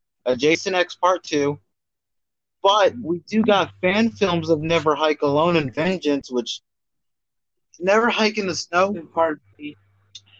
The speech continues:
Speaker 1: Never Hike in the Snow, I like that movie. I love it. Same thing for Never Hike Alone. But I wish Jason had more kills. He, each of the films he has two. They're pretty more brutal in the second Never Hike Alone. I even saw the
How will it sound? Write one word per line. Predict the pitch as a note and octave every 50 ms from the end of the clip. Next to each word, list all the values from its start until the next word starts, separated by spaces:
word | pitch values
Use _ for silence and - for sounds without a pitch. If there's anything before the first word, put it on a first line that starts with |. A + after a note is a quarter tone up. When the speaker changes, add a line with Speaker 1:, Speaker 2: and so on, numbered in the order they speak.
| _ _ -
Speaker 1:
Never | C#3+ E3 F#3 F#3+ A3
Hike | G3 G3 G3+ G3+ G3+
in | G3 F3+
the | D#3+ D3
Snow, | - - F3+ F3+ F#3 E3
I | C#3
like | C3 C3 C#3+ D#3 D#3+ -
that | F3 E3+ E3 E3+
movie. | F3 E3+ E3+ E3+ E3+ D3
I | A#2
love | A#2 B2 C#3+ D3+ D#3+ E3+
it. | E3 D3 -
Same | - - C#3+ C#3+ C#3
thing | - - D3 C#3 - _
for | - C#3 C3+
Never | C3+ C#3 C#3+ C#3 C3+ C3+
Hike | C3+ C3+ C3+ C3 C3
Alone. | C3 B2+ C3 C#3 D3 D#3 - _ _ _ _ _ _ _ _ _ _ _ _ _ _ -
But | C#3+ C#3 C3+ B2 - _ _ _ _ _ _ _ _ _ - - -
I | C3+ D#3 D#3
wish | D#3+ F3+ F#3+ G#3 G#3+ - - -
Jason | C3+ C3+ D#3+ D#3+ E3+ E3+ - D#3+ D3
had | D3 C#3 B2+ B2
more | C3 C3 C3 B2+ A2+
kills. | - - - B2 A2 G#2+ G#2+ G#2+
He, | C#3 C#3 C3+ - - _ _ _ _ _ _ _ _ _ _ _ _ _ _ -
each | F3+ A3+ B3 A#3+ B3+
of | A#3+
the | G#3 G#3
films | - - G#3+ G3 F#3 F3+ - -
he | F3+ E3
has | D#3+ D#3 D3+ - -
two. | - - C3 A#2
They're | A2 B2+ B2+
pretty | _ - B3 B3+ B3+
more | A#3 A3 F#3+ D3+
brutal | - D3 D3+ D#3+ D3+ D#3 D#3
in | D3+ D3
the | C3+
second | - - - D3 C#3 C#3 C#3+ C#3 A#2 - _
Never | C3 C3+ C3+ B2+ B2+
Hike | B2+ B2+ B2+ B2 -
Alone. | A#2+ A#2 A2+ A2+
I | A#2+ C3+ D#3
even | D#3 D3+ C#3+
saw | - D3 C#3+ C3+
the | B2 A#2+ A2